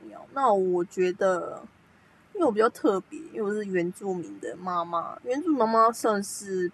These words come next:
比较开放。可是我觉得因为是，因为你还没跟对方结婚，如果你跟对方结婚的话，他一定会叫你做什么事情。可是如果你不是跟对方是有婚姻关系的话，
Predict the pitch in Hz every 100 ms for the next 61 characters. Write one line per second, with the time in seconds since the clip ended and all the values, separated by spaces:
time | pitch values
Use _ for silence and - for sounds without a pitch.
0 | _ 165 180 185 - 170 170 - - -
1 | _ _ _ _ _ _ _ _ - 254
2 | 311 214 220 233 247 233 240 226 214 202
3 | 196 208 - _ _ _ _ _ _ _
4 | 262 269 196 185 185 202 202 190 190 196
5 | 147 165 175 160 185 202 175 180 185 180
6 | 185 180 165 175 165 185 170 180 - 196
7 | 175 180 180 170 160 170 156 - - -
8 | - - _ - _ _ - - 190 220
9 | 214 214 214 180 165 160 175 185 - 196
10 | 185 180 180 185 180 175 175 - 170 160
11 | 156 156 165 170 180 170 170 170 175 165
12 | 175 165 160 170 165 -